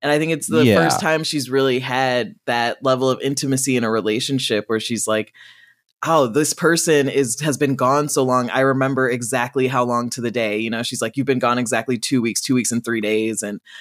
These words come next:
Speaker 1: I'm a different person.
Speaker 2: Right.
Speaker 1: Like, I'm counting the days until you're back. I have never felt this way about someone.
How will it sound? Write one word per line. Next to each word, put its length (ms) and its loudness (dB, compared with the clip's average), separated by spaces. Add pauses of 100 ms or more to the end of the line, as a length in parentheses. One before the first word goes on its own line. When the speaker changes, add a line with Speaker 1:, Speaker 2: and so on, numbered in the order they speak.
(180)
Speaker 1:
I'm 120 0
a 40 -4
different 280 0
person. 340 4
Speaker 2:
Right. 100 -2
Speaker 1:
Like, 200 -4
I'm 140 -2
counting 380 -2
the 80 2
days 260 2
until 240 -2
you're 160 0
back. 400 -6 (120)
I 540 -2
have 160 -6
never 720 0 (120)
felt 360 0
this 200 -4
way 160 0
about 280 0
someone. 600 -6